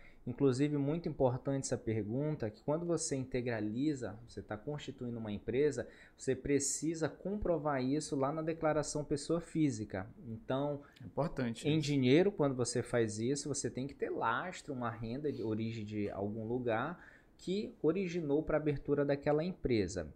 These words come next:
Speaker 1: E não apenas dinheiro, existem outras formas, como você falou, de imóveis, por exemplo. É obrigatório o imóvel estar no seu nome, pessoa física, você vai integralizar na empresa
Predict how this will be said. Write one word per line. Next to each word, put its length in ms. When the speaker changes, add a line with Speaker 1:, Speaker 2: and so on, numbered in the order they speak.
Speaker 1:
E 80
não 160
apenas 440
dinheiro, 440
existem 440
outras 320
formas, 440
como 180
você 240
falou, 380
de 260
imóveis, 560
por 160
exemplo. 540
É 80
obrigatório 680
o 20
imóvel 400
estar 300
no 100
seu 220
nome, 440
pessoa 360
física, 760
você 240
vai 160
integralizar 760
na 120
empresa 580